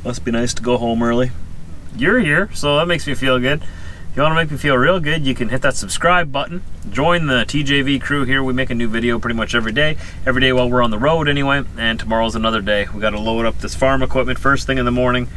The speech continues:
and start heading home. Well, we're actually heading towards Saskatchewan, but I think we're gonna weasel our way past the house. Like what I did there, Diesel?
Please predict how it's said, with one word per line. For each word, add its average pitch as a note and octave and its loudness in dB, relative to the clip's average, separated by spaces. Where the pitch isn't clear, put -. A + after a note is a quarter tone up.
and C3 2
start D3 2
heading C#3 0
home. B2+ 0
Well, C3+ 0
we're D#3+ 2
actually C#3 2
heading D3 -2
towards C#3 0
Saskatchewan, A2+ -2
but D3 2
I D#3 2
think E3 0
we're D#3 0
gonna C3+ 2
weasel B2+ 4
our A#2+ 4
way A#2 2
past A2+ 4
the A2+ 2
house. - 2
Like G#2 4
what G#2 2
I G#2 4
did G#2+ 0
there, A2+ 2
Diesel? A2+ -2